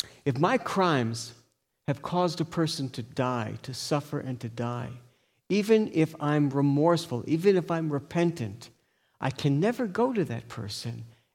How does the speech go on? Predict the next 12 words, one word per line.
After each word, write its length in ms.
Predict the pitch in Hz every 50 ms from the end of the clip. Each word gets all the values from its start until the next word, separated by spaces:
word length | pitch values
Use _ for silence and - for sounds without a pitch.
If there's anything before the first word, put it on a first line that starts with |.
| _
and 140 | 135 131 123
say, 380 | - - - 147 139 139 135 135
"Forgive 680 | - - - 147 139 131 - 147 160 156 135 - 117
me." 220 | 110 110 113 - - _ _ _ _ _ _ _
Why 180 | 160 175 180
not? 320 | 185 190 190 156 127 - -
Because 320 | 220 202 - - 254 233
he's 220 | - 254 240 202 170
dead. 600 | 151 - - 220 262 285 233 156 123 - - - - _ _ _ _ _ _ _ _ _ _ _ _ _ _ _ _ _ _ _ _ _ _ _ _ _ _ _ _ _ _ _ _
Corpses 800 | - - - 226 262 262 254 - - - 185 175 180 175 - - - - - _ _
can't 520 | - - - 196 180 170 175 185 180 - - - - -
forgive. 1040 | - - - - 190 185 175 156 135 139 151 156 147 127 110 104 110 110 - - -